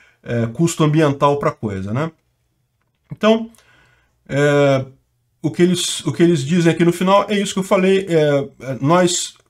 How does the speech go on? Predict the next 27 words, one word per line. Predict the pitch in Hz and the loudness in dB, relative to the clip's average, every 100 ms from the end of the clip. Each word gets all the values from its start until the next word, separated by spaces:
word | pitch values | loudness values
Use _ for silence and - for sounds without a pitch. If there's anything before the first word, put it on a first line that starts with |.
| _ _ _ | _ _ _
pedimos | 196 135 208 220 185 | -4 2 4 6 4
aos | 170 165 | 2 -2
cidadãos | 180 170 143 165 180 175 - _ _ _ | 0 2 4 2 2 -2 -10 _ _ _
para | - 175 | 0 2
se | 185 202 | 2 0
envolverem | 180 180 151 120 175 190 185 | 0 2 2 4 4 6 4
nos | 180 165 147 139 | 4 2 2 0
níveis | 156 165 147 135 | 2 2 0 0
locais, | 170 - 160 175 180 175 - - | 0 2 4 4 4 2 -2 -8
estaduais | 151 - 170 147 131 135 131 | -8 -4 -2 2 4 4 4
e | 175 | 0
nacionais | 175 170 202 170 165 170 - - _ _ | -2 -2 -2 0 2 0 -4 -20 _ _
para | 185 185 180 | 2 4 4
eleger | 196 208 180 127 170 185 180 - | 2 0 0 2 2 2 -2 -6
poli-, | 196 151 | -4 -2
representantes | 147 156 165 160 - 131 131 | -4 -2 -2 -2 -2 -6 -6
políticos | - 196 170 175 - 180 - _ _ _ - | -6 -2 -2 -4 -8 -10 -10 _ _ _ 0
para | 180 185 | 2 2
salvar | 180 - 202 143 175 180 | 2 2 2 4 4 4
a | 175 | 2
América, | 156 170 170 165 165 | 2 2 2 0 -2
nossa | 160 165 - - | -2 -4 -10 -8
República | 127 151 165 151 151 | -6 -4 -4 -4 -6
Constitucional, | 147 139 - 180 - 185 165 165 - _ - _ _ | -6 -6 -6 -8 -4 0 2 0 -4 _ -20 _ _
e | 196 233 | 2 2
manter | 180 202 185 180 202 | 4 4 2 2 0
aqueles, | 196 190 175 160 143 - - | 0 0 2 2 2 -4 -10